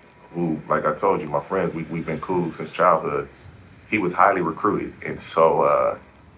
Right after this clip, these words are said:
he didn't have the grades to go D one, so he went juco. He went, came down and went to Cerritos College, and I'm like, "Shit, we together every day. I'm coming with you.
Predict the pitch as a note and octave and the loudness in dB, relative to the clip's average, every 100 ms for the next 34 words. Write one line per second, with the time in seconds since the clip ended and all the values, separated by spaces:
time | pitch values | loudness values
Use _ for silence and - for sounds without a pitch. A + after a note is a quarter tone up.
0 | - - - - G2+ F#2+ E2+ D2+ D2+ F2+ | -20 -20 -16 -4 -2 2 2 2 2 2
1 | F2+ D#2+ D2+ D2+ D2+ E2+ D#2+ F#2+ F2+ - | 2 -4 -2 -2 -2 -4 -2 2 2 0
2 | D2+ E2+ F2 F2 E2 A#2 C3 - B1+ D#2 | -6 -6 -4 -4 -4 -6 -4 -4 -4 -4
3 | F2 - F2 E2+ E2+ F2 E2+ E2 - E2+ | -6 -4 -2 2 2 4 2 -4 -6 -4
4 | E2+ D#2 - A#2 - G2 - - - - | -2 -2 0 2 2 -2 -10 -20 -20 -20
5 | - - F2+ G2 F2 F2+ - - C3 - | -20 -2 0 2 0 -2 -8 -4 -4 -2
6 | A#2+ A2 - - - F#2 G#2 - D4 F#4 | -4 -4 -4 -4 0 0 0 0 0 0
7 | - - - - - A#2 A#2 G2+ G#2 F#2+ | -4 -12 -20 -2 0 0 -2 0 0 0
8 | A#2 A#2 - | -2 -4 -8